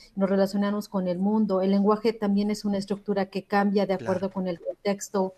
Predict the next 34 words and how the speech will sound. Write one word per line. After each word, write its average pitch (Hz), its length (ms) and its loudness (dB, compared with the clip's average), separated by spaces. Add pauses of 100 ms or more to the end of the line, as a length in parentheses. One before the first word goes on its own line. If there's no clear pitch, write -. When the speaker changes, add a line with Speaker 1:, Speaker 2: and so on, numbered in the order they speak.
(360)
Speaker 1:
cultural 208 680 4
y - 20 4
el 202 100 2
contexto 190 480 -4
histórico. 226 680 0 (500)
Y 233 160 2
a 220 80 2
través 247 260 6
del 277 120 6
lenguaje 254 360 4
asignamos, 240 960 0
mm, 208 320 -4
significados 208 680 -2
a 214 40 2
las 180 200 -2
cosas, 202 400 -4
a 180 60 0
los 175 260 -2
hechos, 202 340 -4
a 175 60 -2
las 165 200 -4
emociones. 185 720 -2
Es 208 60 -6
decir, 220 320 0 (320)
la 226 60 6
importancia 240 520 2
de 277 120 4
la 233 100 2
diccionaria 214 640 0
va 202 360 0
en 196 160 2
nombrar 214 400 2
lo 254 180 0
que, 185 340 -2